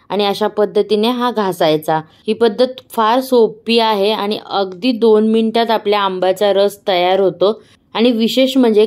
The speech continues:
कधीकधी आंब्यांमध्ये भरपूर अशा शिरा असतात, म्हणजे जे धागे असतात, तर तेही ही जर पद्धत वापरली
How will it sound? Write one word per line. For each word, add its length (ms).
कधीकधी 460
आंब्यांमध्ये 680
भरपूर 420
अशा 220
शिरा 420
असतात, 380
म्हणजे 160
जे 80
धागे 440
असतात, 380
तर 80
तेही 320
ही 220
जर 160
पद्धत 380
वापरली 400